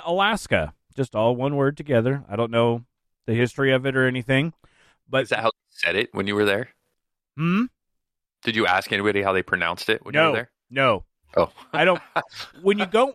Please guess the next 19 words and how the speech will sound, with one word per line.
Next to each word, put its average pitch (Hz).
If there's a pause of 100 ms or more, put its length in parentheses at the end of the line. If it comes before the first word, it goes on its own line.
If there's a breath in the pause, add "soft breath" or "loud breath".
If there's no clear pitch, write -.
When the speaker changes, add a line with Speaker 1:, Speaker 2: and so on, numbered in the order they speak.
(380)
Speaker 1:
when 180
I 175
go 202
into 196
a 151
place 143
that's 135
a 120
little 135
more, 131
um, 101
rural 139 (300)
than, 113
uh, 101
I'm, 104
I'm 110
used 117
to 127
living, 127